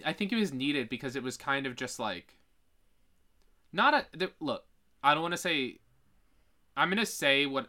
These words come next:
like, stale, but I don't mean stale.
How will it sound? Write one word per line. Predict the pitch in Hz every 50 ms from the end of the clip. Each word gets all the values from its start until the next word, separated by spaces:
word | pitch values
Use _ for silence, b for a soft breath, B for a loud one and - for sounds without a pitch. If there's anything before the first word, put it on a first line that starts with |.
| - -
like, | 123 123 110 104 - _ _
stale, | - - - - - - 127 120 120 127 143 160 190 220 254 247 _ _ _ _ _ _ _ _
but | - 151
I | 170
don't | 185 208 196
mean | 180 180 165 147
stale. | - - - - 117 101 92 85 80 -